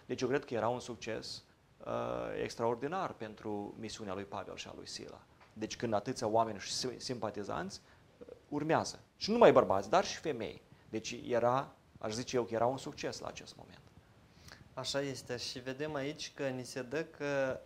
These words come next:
Speaker 2: au trecut, de fapt, un număr foarte mare, dar vine următoarea întrebare și ne întreabă că cineva totuși nu e mulțumit de aceasta. Să vedem.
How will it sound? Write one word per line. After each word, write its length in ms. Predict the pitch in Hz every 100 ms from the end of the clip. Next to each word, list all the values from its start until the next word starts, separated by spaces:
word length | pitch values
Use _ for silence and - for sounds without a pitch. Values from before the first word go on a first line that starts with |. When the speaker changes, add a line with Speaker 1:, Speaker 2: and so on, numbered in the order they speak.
| -
Speaker 2:
au 180 | 135 131
trecut, 420 | 143 143 - 160
de 120 | 123 120
fapt, 280 | 127 123 -
un 80 | 131
număr 320 | 139 135 127
foarte 320 | - 143 - 156
mare, 520 | 127 113 113 143 175 - - - -
dar 280 | 139 147 151
vine 180 | 208 202
următoarea 500 | 180 160 160 190 170
întrebare 480 | 165 165 160 185 175
și 100 | -
ne 60 | 175
întreabă 320 | 180 180 139
că 140 | 147
cineva 680 | 143 151 156 147 170 185 180
totuși 460 | - 180 190 180 208
nu 80 | 220
e 100 | 170
mulțumit 460 | 147 139 143 143
de 80 | 127
aceasta. 360 | 120 120 113 127
Să 160 | -
vedem. 380 | 156 170 175 113